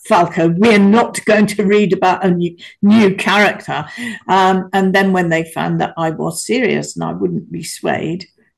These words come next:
they did. Um, and she's now holding her own and is wonderful fun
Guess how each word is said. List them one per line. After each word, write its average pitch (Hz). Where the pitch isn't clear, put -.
they 165
did. -
Um, 180
and 190
she's 277
now 165
holding 180
her 175
own 165
and 208
is 220
wonderful 202
fun 170